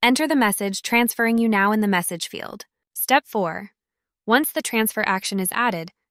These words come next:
select the agent or department to be notified about the transfer. Step five, click Save. You successfully set up a shortcut with transfer action.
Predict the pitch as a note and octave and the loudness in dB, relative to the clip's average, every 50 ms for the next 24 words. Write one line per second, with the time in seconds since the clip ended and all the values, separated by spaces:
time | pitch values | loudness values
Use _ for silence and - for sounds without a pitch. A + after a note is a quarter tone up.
0 | _ - - - A3 G#3+ G#3+ A3+ C4+ - - - - B3 - - G3+ G#3+ G#3 C4 | _ -12 -8 -4 -2 2 4 2 2 2 -2 -8 -10 -6 -4 -2 -2 -2 -2 -4
1 | C#4 C4+ - B3 B3 A3+ A#3+ - - G3 F#3 F#3 F#3 F3+ G3+ - G3+ G3+ G3+ G3+ | -6 -6 -4 -4 -4 -4 -4 -4 -4 -4 -2 -2 -4 -6 -6 -6 -4 -2 0 0
2 | G3+ F#3+ G#3 A#3 A#3 - A#3+ A#3 A#3 A#3 A3 G3+ F#3 F3+ - G3+ G3 - - F#3 | 0 0 0 0 -2 -2 0 0 0 0 -2 -4 -4 -4 -6 -8 -10 -6 -6 -6
3 | F3 F3 - - - E3+ E3+ G3 - _ _ _ _ _ _ - - C#4+ C#4+ C#4 | -6 -6 -8 -10 -10 -10 -12 -12 -16 _ _ _ _ _ _ -2 0 0 0 2
4 | - - A3+ G3+ G3 F#3+ F#3+ F#3 - _ _ - - A#3 A3+ - - - G#3 F3+ | 2 2 2 4 2 2 0 -4 -10 _ _ -4 -4 -4 -2 -2 -4 -4 -2 -2
5 | F3 F3+ F#3 F#3+ _ _ _ _ _ _ _ _ _ _ _ _ - G#3 G3 - | -2 -4 -6 -12 _ _ _ _ _ _ _ _ _ _ _ _ -4 -2 -2 -2
6 | - G#3 - - C#4 E4 - - - F#4+ F#4+ F4 - - C4+ C4 B3+ - G#3+ - | -4 -8 -2 0 0 0 0 -2 -4 -2 -2 -2 -2 0 0 0 0 0 -4 -4
7 | - - A3+ - - - - - - - G3+ - - - G#3 G3 F#3+ - - F#3 | -4 -2 -2 -4 -4 -4 -4 -4 -4 -4 -6 -8 -6 -4 -2 -2 -2 -4 -6 -4
8 | F3+ F3 E3+ E3+ - - E3+ E3+ F#3 G#3+ | -4 -4 -6 -6 -8 -8 -8 -6 -8 -8